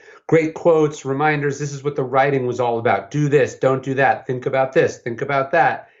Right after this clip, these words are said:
And he was like, "That's not how it works. You have to do the reading, do the work." But he says, "The wise man knows,"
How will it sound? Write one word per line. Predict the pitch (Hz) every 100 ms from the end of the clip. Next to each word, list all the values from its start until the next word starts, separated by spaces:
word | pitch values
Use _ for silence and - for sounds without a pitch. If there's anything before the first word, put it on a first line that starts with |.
| _ _
And | 143 147
he | 185
was | 185 180
like, | 156 - -
"That's | 156 -
not | 170 156
how | 139 147 143
it | 131
works. | 147 160 123 - - - _ _ _ -
You | 143
have | 147 143 139 -
to | - 147 139 127 123 117 120 _ _ -
do | 160 185
the | 190
reading, | 151 143 143 139 135
do | - 147 175
the | 180
work." | 131 123 123 123 - _ _ -
But | 139
he | 127
says, | 151 131 110
"The | 135
wise | 123 135 147 151 147
man | 143 139 131 123 120 117 _ -
knows," | 117 120 123 107 - - - -